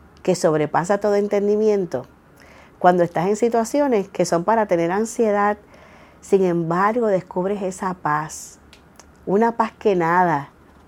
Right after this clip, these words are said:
en este mundo, ni nadie en este mundo te la puede quitar. Así que vamos a exponernos al crecimiento, a la trascendencia, a esas situaciones complejas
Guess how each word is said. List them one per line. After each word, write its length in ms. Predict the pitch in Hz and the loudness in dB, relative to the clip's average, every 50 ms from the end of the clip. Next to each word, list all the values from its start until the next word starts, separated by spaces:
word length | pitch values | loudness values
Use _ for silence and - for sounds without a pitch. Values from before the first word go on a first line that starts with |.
| - - | -4 -2
en 140 | 165 160 | -2 0
este 280 | 156 147 - - 196 180 | 0 -2 -2 0 0 0
mundo, 540 | 170 160 165 170 175 170 151 143 139 131 - - | 2 2 0 2 0 0 0 -2 -4 -6 -8 -4
ni 260 | - 165 180 180 175 | 0 2 4 4 4
nadie 380 | 170 165 170 214 254 262 254 | 4 4 2 2 2 2 2
en 80 | 226 208 | 2 2
este 240 | 208 208 - 220 214 | 2 0 0 -2 0
mundo 500 | 214 240 240 233 214 175 151 139 139 151 - - - _ - - - - - - - | 0 0 0 0 0 0 -2 -2 -4 -6 -12 -20 -20 _ -20 -20 -20 -20 -20 -14 -2
te 120 | - 175 | 0 2
la 160 | 160 147 143 - | 2 2 2 2
puede 240 | 147 143 143 151 | 0 2 2 0
quitar. 360 | 143 - 147 131 - 113 123 - - _ - - - - - - - - - - - - - | 0 -2 -4 -6 -6 -10 -14 -14 -18 _ -20 -20 -20 -20 -20 -20 -20 -20 -20 -20 -20 -8 -4
Así 220 | - 139 - 208 214 | -4 0 0 0 4
que 100 | 294 285 | 6 8
vamos 260 | 262 247 254 269 285 | 8 8 6 6 4
a 80 | 294 | 2
exponernos 760 | 294 285 - - 220 202 196 202 208 226 254 269 277 277 254 | 0 0 2 2 4 4 4 4 2 2 2 0 0 0 0
al 200 | 262 233 214 196 | 2 0 0 0
crecimiento, 1200 | - - 202 190 180 - - - 180 175 170 170 170 170 170 170 175 190 208 214 - 277 320 403 466 - - - - - - - - - - - - - - - | 0 0 0 0 0 -2 -2 0 0 2 4 6 6 6 4 4 2 0 0 2 6 6 6 6 6 0 -8 -20 -20 -20 -20 -20 -20 -20 -20 -20 -20 -20 0 6
a 160 | - 185 196 | 8 8 10
la 160 | 190 180 175 | 10 8 6
trascendencia, 1300 | 175 - 180 180 175 170 - - 170 160 160 160 160 165 165 170 175 196 208 - - 269 262 269 277 - - - - - - - - - - - | 6 4 4 4 2 2 2 2 2 4 2 2 2 4 4 4 4 2 0 0 2 4 4 4 2 0 -6 -16 -20 -20 -20 -20 -20 -20 -6 4
a 200 | - 180 170 165 | 6 8 8 8
esas 220 | 170 165 226 226 | 6 4 2 2
situaciones 800 | - 247 226 - 208 190 180 - - 190 180 175 180 202 220 220 | 2 -2 0 2 2 2 2 0 0 0 2 2 4 2 0 0
complejas 960 | - - 214 202 196 190 - 196 185 185 196 202 220 220 233 - - - | 0 0 0 0 0 0 2 2 4 4 2 2 0 -2 -2 -6 -12 -18